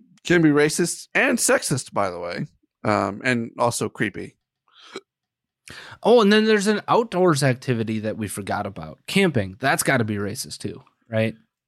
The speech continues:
Speaker 1: Yeah, even, even S T Ds are apparently <laughs> racist.
Speaker 2: Oh, you mean monkeypox? Because we're talking
Speaker 1: Be-,
Speaker 2: about
Speaker 1: yep.
Speaker 2: the animal?
Speaker 1: Mm-hmm.
Speaker 2: Uh,
Speaker 1: Um,
Speaker 2: ballet, too, except for one of the,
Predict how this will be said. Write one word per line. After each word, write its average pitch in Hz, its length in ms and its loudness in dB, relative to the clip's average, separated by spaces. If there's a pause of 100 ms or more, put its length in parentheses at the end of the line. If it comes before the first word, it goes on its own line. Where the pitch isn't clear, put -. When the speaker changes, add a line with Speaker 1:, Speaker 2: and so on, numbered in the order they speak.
(380)
Speaker 1:
Yeah, 196 320 4
even, 214 300 0
even 226 220 0
S 202 200 0
T 208 120 -6
Ds 190 260 -2
are 123 120 2
apparently 117 520 0
<laughs> 131 60 -4
racist. - 640 -6 (2250)
Speaker 2:
Oh, 156 120 0
you 147 100 6
mean 147 160 6
monkeypox? 170 800 0
Because 113 540 2 (380)
we're 110 100 2
talking - 220 2
Speaker 1:
Be-, 127 60 6
Speaker 2:
about 117 140 4
Speaker 1:
yep. 127 100 2 (100)
Speaker 2:
the 107 100 0
animal? 123 440 0 (640)
Speaker 1:
Mm-hmm. 127 220 2 (1700)
Speaker 2:
Uh, 131 200 0
Speaker 1:
Um, 320 100 4
Speaker 2:
ballet, 139 440 4
too, 131 440 2
except 123 340 -2
for 123 220 0
one 117 200 0
of 113 100 -4
the, 110 380 -2